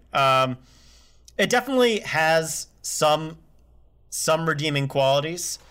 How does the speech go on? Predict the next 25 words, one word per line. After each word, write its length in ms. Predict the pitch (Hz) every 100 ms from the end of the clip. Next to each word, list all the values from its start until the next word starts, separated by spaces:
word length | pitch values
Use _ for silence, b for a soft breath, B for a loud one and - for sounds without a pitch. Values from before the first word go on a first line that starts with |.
| b b b -
Uh, 140 | 143 143
I 80 | 143
think 240 | 185 160
Gal 240 | 151 151
Gadot 300 | 143 135 135
and 80 | 127
Chris 200 | - 131
Pine 300 | - 123 127
are 60 | 127
still 280 | - 143 135
fun, 420 | 147 139 143 143
and 100 | 143
I 40 | 185
actually 300 | - 160 131
liked 460 | 131 127 - -
the 80 | 151
villains 460 | 127 123 143 175 -
for 120 | 190
the 100 | 180
most 240 | 196 196
part, 280 | 226 233 233 B B B B B B -
but 240 | 143 143
the 100 | 131
story 760 | - - 156 180 196 196 190 -
was 540 | 143 127 131 123 107